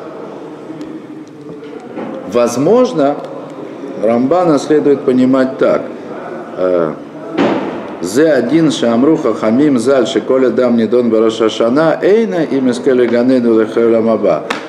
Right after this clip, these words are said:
Может быть, его стоит понимать чуть-чуть ограниченно. То, что сказали мудрецы, да? То есть, в смысле, сами, ну, как бы он уже это сказал. То есть само понятие праведности и злодейства, которое употребляется мудрецами в этом месте в Геморе, не имеет отношения к будущему миру.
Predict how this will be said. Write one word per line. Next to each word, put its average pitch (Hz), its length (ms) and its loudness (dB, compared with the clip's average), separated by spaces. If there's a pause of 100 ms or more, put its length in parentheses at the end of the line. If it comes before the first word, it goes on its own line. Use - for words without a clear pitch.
(300)
Может 175 360 2
быть, 165 240 2
его 160 180 4
стоит 156 320 2
понимать 143 460 2
чуть-чуть 139 320 0
ограниченно. 135 640 2
То, - 300 0
что 208 200 2
сказали 135 540 2
мудрецы, 110 600 0 (220)
да? 117 200 0 (280)
То 120 140 4
есть, - 300 0 (600)
в - 40 -12
смысле, 120 600 2 (300)
сами, 175 300 0 (800)
ну, 131 80 -8 (100)
как 123 200 0
бы 127 100 2
он 127 160 2
уже 131 180 2
это 135 200 2
сказал. 143 640 2 (160)
То 120 60 2
есть 110 120 -2
само 156 280 2
понятие 156 640 2
праведности 123 840 0
и 98 260 0
злодейства, 113 680 2
которое 104 460 2
употребляется 117 1040 2
мудрецами 104 680 2
в 90 80 0
этом 104 320 0
месте 123 300 0
в 120 80 -4
Геморе, 190 420 4
не 143 260 4
имеет 165 360 0
отношения 131 600 2
к 110 60 -6
будущему 117 600 0
миру. 87 240 -6